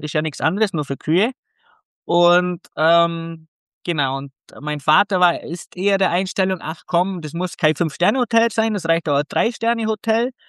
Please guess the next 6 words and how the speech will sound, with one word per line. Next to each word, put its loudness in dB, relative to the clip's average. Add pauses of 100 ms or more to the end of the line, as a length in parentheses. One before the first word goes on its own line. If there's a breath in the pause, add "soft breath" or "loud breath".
(340 soft breath)
Aber 0 (960)
das -4
ist -4
vielleicht -2
im -6
Endeffekt -2